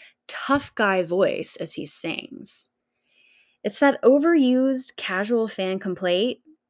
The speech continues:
"It doesn't sound like Weezer." But in this case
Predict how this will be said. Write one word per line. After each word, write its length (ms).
"It 100
doesn't 280
sound 380
like 180
Weezer." 720
But 160
in 180
this 200
case 760